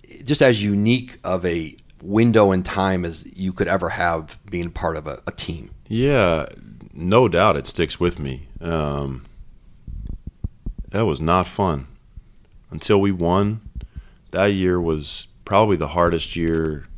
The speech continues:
Speaker 2: that I've been a part of in the N B A because there was so much frustration and some anger and, you know, some devastation from that year before. Like, I mean,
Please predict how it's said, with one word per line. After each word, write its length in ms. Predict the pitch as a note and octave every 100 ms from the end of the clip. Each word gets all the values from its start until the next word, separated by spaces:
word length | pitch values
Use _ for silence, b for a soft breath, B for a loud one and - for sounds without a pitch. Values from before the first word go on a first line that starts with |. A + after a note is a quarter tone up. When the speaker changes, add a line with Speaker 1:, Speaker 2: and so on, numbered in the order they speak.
| - - - - - -
Speaker 2:
that 120 | D#2
I've 180 | E2 F2+
been 140 | F2
a 60 | D#2
part 300 | - E2+ G2
of 140 | E2+
in 100 | D2
the 140 | D2 D2
N 160 | D2
B 180 | C#2+ D2
A 140 | D2
because 600 | C#2+ - E2+ - F#2+ G2
there 160 | F2+ F2
was 160 | D#2+ D#2
so 300 | - F2 E2
much 560 | E2+ E2 D#2 - - b b b b b b -
frustration 1080 | - G2+ F2 - E2 F2 E2+ F2 D#2 D2 -
and 520 | D2 D2+ D2 C#2+ C#2 - b b b b b
some 240 | - - -
anger 720 | - E2 F2+ D#2+ D#2 D2+ C#2+ -
and, 520 | D#2+ D2+ D2 C#2 C2 - b b b b b b b b b _ _ -
you 100 | F#2+
know, 120 | D#2
some 360 | D2+ - D2+ C#2+ - -
devastation 760 | E2+ E2+ D#2 D2+ D#2 F2 E2
from 200 | D2 D#2
that 180 | D2+ D#2
year 180 | E2 F2
before. 460 | D2+ - F2 F#2+
Like, 280 | E2 C#2 C#2+
I 20 |
mean, 340 | C#2+ D2+ D2